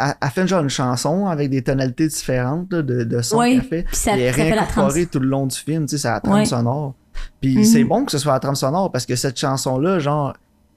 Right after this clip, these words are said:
Speaker 1: ça vient la hanter, mais c'est elle, genre, qui vient s'auto-hanter en s'enfonçant dans son trauma,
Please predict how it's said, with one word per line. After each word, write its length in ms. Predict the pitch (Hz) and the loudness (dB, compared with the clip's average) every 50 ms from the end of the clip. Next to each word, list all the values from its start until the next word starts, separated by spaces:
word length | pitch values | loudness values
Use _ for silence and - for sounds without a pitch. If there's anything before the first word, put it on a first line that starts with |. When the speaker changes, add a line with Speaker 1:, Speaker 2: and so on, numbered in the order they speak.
| _ _ _ _ _ - - - _ _ _ - | _ _ _ _ _ -18 -18 -18 _ _ _ -8
Speaker 1:
ça 160 | - - 135 | 0 0 2
vient 140 | 120 143 160 | 2 2 2
la 240 | 151 139 123 123 123 | 2 2 2 2 2
hanter, 240 | 127 - 180 202 202 | 2 2 2 2 2
mais 140 | 156 127 | 2 2
c'est 240 | 117 - 143 127 - - | 0 0 -2 -2 -2 0
elle, 340 | - 135 165 202 202 180 147 | 2 2 2 2 2 0 0
genre, 180 | 147 165 165 - | -2 -2 -4 -4
qui 160 | - - 127 | -4 -2 -2
vient 80 | 135 143 | 0 0
s'auto-hanter 840 | 139 - 131 127 123 151 147 135 127 120 117 - 151 160 160 147 | 0 -2 -2 -2 0 0 0 0 0 -2 -2 -2 -2 -2 -2 -2
en 260 | 127 120 117 113 117 120 | -2 -2 0 0 0 -2
s'enfonçant 1080 | 117 - - 131 127 123 123 120 - - - - - - 147 135 127 117 - 156 156 151 | -2 -4 -4 -2 -2 -2 -2 -4 -6 -10 -16 -14 -8 -6 -4 -2 -2 -2 -2 -2 -2 0
dans 120 | 131 120 | 0 -2
son 180 | 117 - 123 120 | -2 -4 -6 -6
trauma, 320 | - 127 117 120 135 151 | -4 -4 -4 -2 -2 -4